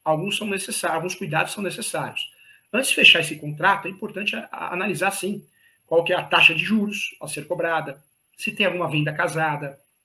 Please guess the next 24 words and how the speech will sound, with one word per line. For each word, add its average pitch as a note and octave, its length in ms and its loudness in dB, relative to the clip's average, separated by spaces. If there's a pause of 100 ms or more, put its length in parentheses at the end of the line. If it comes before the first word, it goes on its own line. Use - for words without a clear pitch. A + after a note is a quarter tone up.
(1000)
é, D3 360 4
se A3+ 200 -4
existe F3 400 0
uma E3+ 180 -2
cláusula E3 340 0
de D3+ 80 -4
proibição D3+ 480 -4
de D3+ 120 -4
transmissão D3+ 600 -4
e C#3 60 -6
venda. D3+ 580 -4 (300)
Isso - 180 0
é C#4+ 40 -4
muito F#3+ 180 -6
importante, B2+ 640 -10 (460)
para B2+ 80 -12
que D3+ 100 -16
você D3 280 -8
amanhã D3 260 -8
depois C#3 380 -10
não D3 100 -6
se - 140 -8
enrosque, C#3 440 -6
né? D3 120 -20